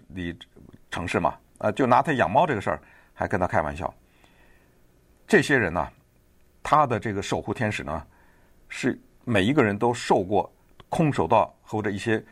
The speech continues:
柔道或者是中国的武术训练的这些人，他们可以逮捕人，当然不能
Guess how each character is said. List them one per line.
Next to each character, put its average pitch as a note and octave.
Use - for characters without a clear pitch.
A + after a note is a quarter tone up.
柔 G#2
道 B2+
或 -
者 F#2+
是 G#2
中 C3
国 A#2
的 G#2
武 D#2+
术 A2
训 G#2
练 F#2
的 D2
这 -
些 D#2+
人， B1
他 D#3+
们 A#2+
可 B2
以 G#2+
逮 C#3
捕 D#2+
人， F2+
当 C3
然 B2+
不 B2+
能 A2